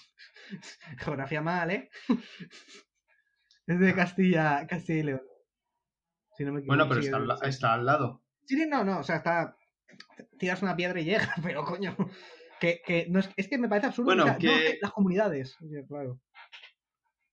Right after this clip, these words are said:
Speaker 1: Ujú, sí, sí.
Speaker 2: al noroeste de Madrid, sí, bueno.
Speaker 1: Sí, sí. Tiene usted razón.
Speaker 2: Que si, si quieres, si quieres viajar a, sí, forma parte de Castilla y León.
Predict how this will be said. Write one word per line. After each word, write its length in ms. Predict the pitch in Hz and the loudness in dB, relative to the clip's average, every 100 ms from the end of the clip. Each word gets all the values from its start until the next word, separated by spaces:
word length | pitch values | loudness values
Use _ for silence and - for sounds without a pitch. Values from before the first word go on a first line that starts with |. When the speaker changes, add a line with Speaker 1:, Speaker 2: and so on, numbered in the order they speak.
| _ _ _ _ _ _ _ _ | _ _ _ _ _ _ _ _
Speaker 1:
Ujú, 380 | 202 202 226 156 | -2 -2 -2 -4
sí, 140 | 202 214 | -2 -2
sí. 240 | 233 226 | -6 0
Speaker 2:
al 220 | - 156 147 | 4 6 6
noroeste 460 | 139 135 143 - | 6 4 2 0
de 120 | 151 120 | 0 2
Madrid, 680 | 104 117 135 147 156 165 165 | 0 0 0 0 -4 -12 _
sí, 320 | - 110 98 _ _ _ | -14 -12 -12 _ _ _
bueno. 260 | - 101 - _ | -14 -12 -14 _
Speaker 1:
Sí, 200 | 160 147 | -8 -6
sí. 140 | 139 135 131 _ _ _ _ _ _ _ _ _ _ _ _ _ - - _ - - - | -4 -6 -10 _ _ _ _ _ _ _ _ _ _ _ _ _ -20 -20 _ -20 -18 -6
Tiene 160 | 208 | -4
usted 200 | 196 226 | 0 0
razón. 280 | 190 147 190 | -2 -2 2
Speaker 2:
Que 220 | 156 156 | 2 2
si, 300 | 147 165 139 | 0 -2 -2
si 340 | - - 160 131 | -6 -2 0 2
quieres, 500 | 156 175 165 - - | 2 2 0 -4 -4
si 140 | 143 | 0
quieres 420 | 139 147 156 147 | 4 4 4 -2
viajar 460 | 139 139 135 139 135 | -2 -2 2 2 4
a, 640 | 120 123 120 117 113 104 117 | 4 4 2 0 -2 -4 -6
sí, 200 | 135 127 | -2 0
forma 560 | 127 120 123 117 110 113 | 0 -2 0 -2 -2 -2
parte 280 | 113 113 107 | -2 -2 -4
de 160 | 104 | -6
Castilla 300 | 104 - 110 | -10 -6 -4
y 60 | 101 | -4
León. 220 | 95 95 | -6 -12